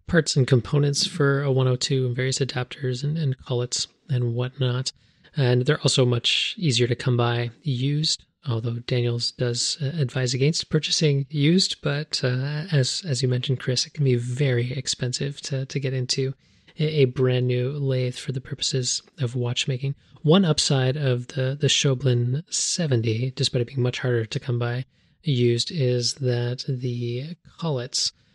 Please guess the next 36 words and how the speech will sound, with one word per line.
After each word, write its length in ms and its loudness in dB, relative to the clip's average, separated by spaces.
are 220 0
interchangeable 720 0
with 140 0
the 240 0
Asiera 580 -2
F 220 -4
one, 400 0
which 180 -4
is 160 -2
a, 400 -2
a, 40 2
a 40 4
milling 240 2
machine. 260 -2
So 80 -4
it's 120 2
nice 160 2
to 40 -4
be 60 0
able 80 2
to 100 0
swap 380 0
back 400 0
and 100 0
forth 380 -6
between 440 2
the 80 0
two 360 0
in 200 2
a 160 -2
watchmaking 800 -2
space 760 -2
or 160 2
environment. 640 -2
But 160 0
it, 200 -2